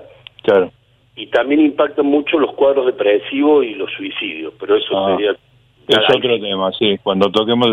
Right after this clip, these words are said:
Speaker 1: ese tema, doctor Prema, lo vamos a volver a llamar, porque la verdad que fue un verdadero placer charlar con usted en esta noche. Gracias, ¿eh?
Speaker 2: No, de nada, gracias a ustedes, Gustavo, y, eh, no es, no es frecuente que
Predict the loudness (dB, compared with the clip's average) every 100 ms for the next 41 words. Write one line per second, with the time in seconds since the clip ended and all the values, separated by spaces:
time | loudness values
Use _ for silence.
0 | 2 0 0 0 0 -2 -4 _ _ _
1 | -10 -4 -2 -2 -2 0 2 2 2 0
2 | -2 2 2 2 -2 -4 -2 2 2 2
3 | 0 0 0 -2 0 2 2 0 0 -2
4 | -2 _ _ _ -2 0 4 4 2 0
5 | -2 0 -2 -4 -6 0 0 2 -2 -2
6 | -4 -6 -6 -6 -6 -4 -4 -4 -2 0
7 | 0 0 -4 -8 -6 -6 -6 -10 _ _
8 | _ _ 2 2 2 2 4 2 2 2
9 | 0 2 2 4 2 2 2 4 4 4
10 | 4 2 2 2 2 0 0 0 2 2
11 | 2 0 2 2 0 -4